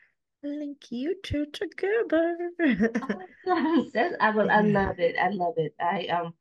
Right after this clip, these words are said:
Speaker 2: welcome, uh, I'm welcoming just wherever the universe takes this work.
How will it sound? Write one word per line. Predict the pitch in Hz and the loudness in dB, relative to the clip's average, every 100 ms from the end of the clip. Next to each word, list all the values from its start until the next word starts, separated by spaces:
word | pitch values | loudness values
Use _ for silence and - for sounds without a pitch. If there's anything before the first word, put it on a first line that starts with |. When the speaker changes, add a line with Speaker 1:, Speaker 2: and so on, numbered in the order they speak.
| - - - _ _ - | -20 -20 -20 _ _ -6
Speaker 2:
welcome, | 180 175 170 185 165 160 156 | 0 0 0 -2 0 0 -2
uh, | - - - | -4 -6 -4
I'm | 170 196 - | -4 -4 -6
welcoming | 180 175 - 180 175 | -4 -4 -4 -10 -8
just | 170 165 - - _ _ _ _ _ _ - | -8 -8 -12 -20 _ _ _ _ _ _ -2
wherever | 190 220 233 226 | 4 6 6 4
the | 214 | 4
universe | 196 202 185 170 180 | 2 2 0 -2 -4
takes | - 165 - | -2 -4 -2
this | 160 - | -10 -6
work. | 139 139 - | -4 -4 -6